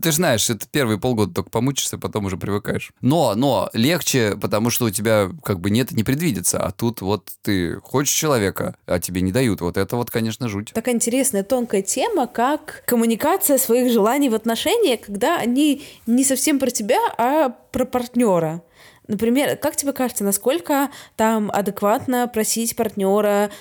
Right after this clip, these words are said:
Speaker 2: не знаю, бросить курить или там заняться спортом или ещё что-то, ну, что не относится к тебе напрямую?
Speaker 1: Ты знаешь, ну, смотря как просить, наверно.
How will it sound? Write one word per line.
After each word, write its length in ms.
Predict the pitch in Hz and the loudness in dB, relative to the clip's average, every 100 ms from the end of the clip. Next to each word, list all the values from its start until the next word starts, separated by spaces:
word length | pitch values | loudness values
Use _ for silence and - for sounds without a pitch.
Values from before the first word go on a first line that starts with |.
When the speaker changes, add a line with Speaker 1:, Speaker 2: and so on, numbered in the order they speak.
| - | -12
Speaker 2:
не 80 | 208 | -4
знаю, 240 | 196 190 175 | 0 0 0
бросить 440 | 185 202 - - | 2 2 0 -2
курить 640 | - 208 196 180 - - - | -2 0 0 0 -2 -4 -4
или 600 | 190 190 185 185 185 185 - _ | -2 2 2 4 2 0 -6 _
там 260 | - 170 170 | -4 -2 0
заняться 480 | 185 185 185 202 240 | 0 0 0 0 -2
спортом 840 | - 220 196 180 - 185 185 190 180 - - | -2 2 2 2 0 0 0 -2 -4 -14 -4
или 240 | 208 202 | 0 2
ещё 520 | 202 196 - 214 220 220 | 2 0 0 2 2 2
что-то, 680 | - 196 285 277 220 208 - | 0 0 0 0 -2 -2 -2
ну, 260 | 214 190 | 0 0
что 160 | - 202 | -2 -2
не 100 | 190 | 0
относится 480 | 190 196 - - 185 | 0 0 0 -2 -2
к 120 | - | -4
тебе 520 | 196 175 185 196 180 | -6 -2 2 2 0
напрямую? 600 | 190 180 190 190 139 151 - | -4 -4 -2 0 -2 -4 0
Speaker 1:
Ты 160 | 113 | 0
знаешь, 560 | 95 117 180 127 - - | 2 2 2 0 -2 -4
ну, 200 | 90 110 | 0 0
смотря 520 | 120 - 117 117 120 | 0 0 0 0 0
как 360 | - 123 110 - | 0 -2 -2 -6
просить, 580 | - 98 - - 143 - | -4 -2 -2 -4 -6 -4
наверно. 720 | 151 127 90 - - - | -4 -4 -6 -8 -12 -12